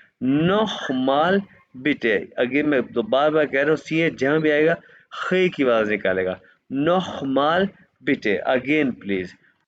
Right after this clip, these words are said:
उसके बाद अगर आपको लगे कि मैं तेज पढ़ा रहा हूँ, तो आपने अभी से कहना है, Langsam bitte, Langsam bitte। लैंगसम means slow please, ठीक है? उसके बाद आप मेरे मुंह से कई दफ़ा गिनाओ, गिनाओ सुनेंगे, इसका मीन है exactly।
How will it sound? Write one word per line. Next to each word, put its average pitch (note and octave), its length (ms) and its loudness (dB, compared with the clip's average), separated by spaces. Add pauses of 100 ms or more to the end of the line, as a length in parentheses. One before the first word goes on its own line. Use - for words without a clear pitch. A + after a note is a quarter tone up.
(140)
उसके D3+ 300 -4
बाद E3+ 320 0 (280)
अगर D#3+ 240 0
आपको C#3 260 0
लगे B2+ 360 0
कि C#3 140 -6
मैं B2 160 -2
तेज E3 500 -4
पढ़ा A#2+ 380 0
रहा C#3+ 80 4
हूँ, D#3 140 0
तो - 60 -6
आपने C3+ 460 -2
अभी D#3 360 -2
से E3 140 -6
कहना D3 300 -2
है, D3+ 100 0 (380)
Langsam E3+ 840 0
bitte, G2 480 -6 (420)
Langsam F#3 920 0
bitte। F3+ 640 -4
लैंगसम D3+ 500 -4
means E3 180 -2
slow E3+ 320 2
please, G2 420 -4 (600)
ठीक A2+ 180 -6
है? D#3+ 100 2 (420)
उसके - 300 -4
बाद G2+ 320 0 (240)
आप E3 300 0
मेरे D3+ 220 2
मुंह D3+ 240 0
से D3 120 -6
कई D#3+ 220 -2
दफ़ा D3 260 -2
गिनाओ, A2 760 -2
गिनाओ A#2+ 640 0
सुनेंगे, C3+ 440 -2
इसका - 340 -2
मीन A#2 200 -2
है - 160 -4
exactly। A#2 680 -4